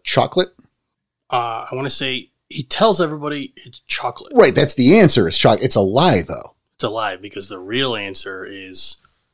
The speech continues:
Speaker 2: like, Rocky Road from only from one place in Chicago he went to one time or something along those lines.
Speaker 1: Something along those lines, yes. 'Cause again, the answer itself isn't the point. The point is, yes, it was a very specific w-,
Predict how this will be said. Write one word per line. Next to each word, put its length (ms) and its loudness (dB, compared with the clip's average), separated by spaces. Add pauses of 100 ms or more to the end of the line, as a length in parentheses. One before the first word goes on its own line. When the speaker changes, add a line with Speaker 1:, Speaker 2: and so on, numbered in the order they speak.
(300)
Speaker 2:
like, 160 -2
Rocky 400 -2
Road 400 -2
from 180 -12
only 320 -6
from 240 -14
one 220 -2
place 380 -4
in 80 -8
Chicago 560 -4
he 120 -10
went 240 -12
to 160 -8
one 460 -12
time 380 -12
or 100 -18
something 380 -8
along 260 -14
those 180 -14
lines. 240 -4
Speaker 1:
Something 320 6
along 240 8
those 140 6
lines, 220 2
yes. 200 0
'Cause 140 6
again, 140 8
the 140 10
answer 260 8
itself 420 6
isn't 280 2
the 60 -2
point. 200 2
The 120 0
point 220 8
is, 80 4
yes, 280 6
it 100 -6
was 160 2
a 80 4
very 400 8
specific 600 4
w-, 220 0